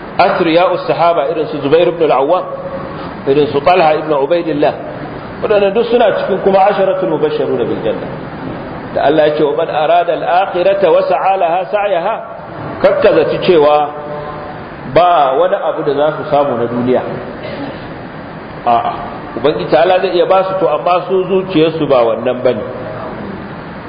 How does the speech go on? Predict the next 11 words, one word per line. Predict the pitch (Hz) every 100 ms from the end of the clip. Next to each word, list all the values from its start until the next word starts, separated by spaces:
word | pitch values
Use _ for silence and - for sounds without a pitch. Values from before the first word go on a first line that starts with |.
| - - - - 113
Zuciyarsu | 131 147 131 151 151
ba | 131 120
wai | 139 143
duniyar | 151 156 160 131 110
ce |
a | 135 113
zuciyarsu. | 110 101 87 - - - - - - - - - - - - - - -
Suna | 156 147
iya | 170 165
haƙuri | 165 214 233
da | 254